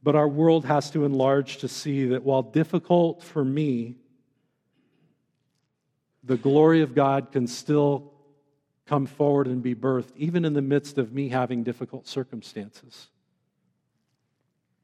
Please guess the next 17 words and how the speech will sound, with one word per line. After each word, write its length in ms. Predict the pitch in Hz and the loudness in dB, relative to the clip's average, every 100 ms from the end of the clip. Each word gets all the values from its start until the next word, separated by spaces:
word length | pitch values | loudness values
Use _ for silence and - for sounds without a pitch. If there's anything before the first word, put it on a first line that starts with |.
| _ _ _ _ _ _ _ _ _ _ _ _ _ _ _ _ _ _ _ - - | _ _ _ _ _ _ _ _ _ _ _ _ _ _ _ _ _ _ _ -20 -8
This 180 | 147 - | -8 -6
is 100 | 165 | -8
countercultural 1080 | - 185 175 170 - 170 165 143 127 135 156 - | -2 -2 0 -4 0 0 2 -2 0 -2 -6 -16
for 180 | _ 143 | _ -2
what, 360 | 127 135 131 - _ | 2 0 -2 -12 _
for 120 | - | -2
multiple 360 | 135 156 139 147 | 2 2 2 0
generations 1040 | 117 143 131 135 147 147 127 127 120 - - | 2 2 2 0 0 -4 -4 -6 -8 -14 -8
in 100 | 123 | -4
the 80 | 127 | -2
American 360 | 135 139 135 | -2 -2 -6
church 280 | - 185 180 | -2 -2 -2
that 100 | 147 | -6
we've 180 | 131 135 | -4 -2
experienced, 640 | 135 - - 214 139 - | -4 -4 0 0 0 -6
is 160 | 135 113 | -10 0
that, 220 | 147 139 | 0 0